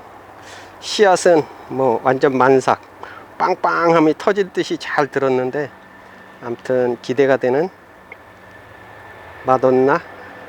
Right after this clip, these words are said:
시방이랍니다.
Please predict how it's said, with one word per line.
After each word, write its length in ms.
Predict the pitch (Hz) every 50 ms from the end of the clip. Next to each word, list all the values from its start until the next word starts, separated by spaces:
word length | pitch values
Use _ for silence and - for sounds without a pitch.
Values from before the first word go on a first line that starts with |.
| - - - - - - - - - - - - - - - - - - - - - - - - - - -
시방이랍니다. 1040 | - - - - 233 190 202 180 165 147 139 123 110 117 113 113 - 113 117 135